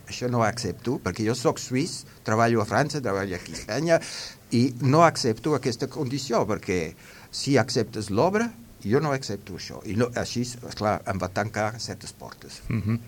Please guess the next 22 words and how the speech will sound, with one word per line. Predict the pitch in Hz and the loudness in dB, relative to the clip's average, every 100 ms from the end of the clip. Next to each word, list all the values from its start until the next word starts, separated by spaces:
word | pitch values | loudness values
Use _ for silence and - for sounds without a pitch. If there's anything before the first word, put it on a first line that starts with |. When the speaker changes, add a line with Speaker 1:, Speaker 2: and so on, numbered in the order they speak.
| - - - | -12 -14 2
Speaker 2:
És | 135 | 4
difícil | 147 139 180 139 | 6 8 8 8
fer-se | 120 135 117 123 | 6 4 6 4
valer, | 110 107 123 | 4 4 2
suposo, | 104 107 101 131 139 - | 2 2 4 2 0 -2
en | 98 110 | 2 4
un | 113 | 4
món, | 113 110 131 139 - - - | 6 8 6 4 -2 -12 -2
eh, | 92 92 90 87 87 87 | 2 2 2 0 0 2
com | 120 104 | 4 4
aquest, | - 90 - | 0 -10 -4
no? | 143 180 - | -2 -2 -6
Speaker 1:
En | 110 107 | -2 0
aquest | 147 143 | 0 0
temps, | 147 135 165 160 - - | 2 2 2 -4 -8 -4
eh, | 120 107 101 101 | 0 2 0 0
els | 107 | -2
Estats | 113 127 120 | -4 -4 -4
Units | 113 113 131 117 | -2 -2 -4 -4
eren | 113 101 | -4 -2
molt | 101 135 135 | 2 2 2
tancats, | 117 107 104 - - - | -2 0 -4 -4 -8 -12